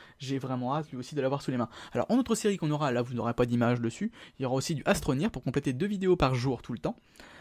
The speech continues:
Euh, c'est, c'est loin des trois, entre guillemets, hein, c'est trois vidéos par jour avant, mais là, maintenant, ce sera deux. On va voir ce que je peux faire en termes de live le soir, peut-être, ça pourrait arriver. Euh, et aussi, donc, du coup, pendant le temps qu'on n'aura pas de Destiny deux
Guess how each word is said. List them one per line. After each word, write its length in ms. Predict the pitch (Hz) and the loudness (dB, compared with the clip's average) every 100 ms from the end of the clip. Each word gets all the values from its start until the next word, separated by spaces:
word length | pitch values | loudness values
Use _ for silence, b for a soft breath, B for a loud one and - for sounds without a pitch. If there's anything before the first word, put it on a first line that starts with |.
| B | B
Euh, 460 | 52 50 57 57 - - | -14 -12 -12 -12 -12 -14
c'est, 180 | - - - | -12 -12 -10
c'est 160 | - | -4
loin 200 | 123 131 | 0 4
des 120 | 135 127 | 4 4
trois, 180 | - | 6
entre 200 | 185 - | 4 4
guillemets, 220 | 123 113 170 | -2 -2 -2
hein, 140 | 160 | -2
c'est 140 | 175 - | -4 -6
trois 180 | - | -4
vidéos 160 | 113 117 | -2 -2
par 140 | 117 | -2
jour 140 | 135 110 | -2 -2
avant, 160 | 120 | -2
mais 100 | 117 | -2
là, 60 | 110 | -2
maintenant, 180 | 120 131 | -2 -4
ce 100 | - | -4
sera 160 | - | 2
deux. 80 | 123 | 6
On 60 | 131 | 8
va 80 | 123 | 8
voir 160 | 127 | 6
ce 60 | - | 2
que 60 | |
je 60 | 135 | -6
peux 100 | 131 | -2
faire 220 | - 143 B B B | -2 -2 B B B
en 140 | - 123 | -8 -2
termes 240 | 147 131 | 0 0
de 100 | 120 | 0
live 540 | 120 147 220 147 120 - | 2 4 4 4 0 -4
le 180 | 120 | -4
soir, 560 | 117 - - 135 196 208 | -6 -6 2 6 6 4
peut-être, 380 | - - 156 - | 0 0 -2 -4
ça 100 | - | -12
pourrait 300 | - 156 147 | -4 2 4
arriver. 320 | 123 117 185 B B B B - | 4 0 -2 B B B B -12
Euh, 240 | 101 90 - | -8 -8 -6
et 120 | 220 226 | 0 2
aussi, 340 | 147 - 208 | 0 -2 0
donc, 280 | 143 190 139 | 4 4 4
du 120 | 127 | 0
coup, 160 | - 214 | -6 -6
pendant 360 | - 196 208 | -4 -2 0
le 100 | 165 | 0
temps 260 | 135 170 156 | 2 4 4
qu'on 140 | 123 | 4
n'aura 300 | 117 110 113 | 4 4 0
pas 240 | - 147 - | -2 -4 -4
de 400 | 123 127 117 - | -8 -4 -4 -4
Destiny 520 | 131 135 - 143 135 | -2 -2 2 4 4
deux 260 | 127 139 | 4 4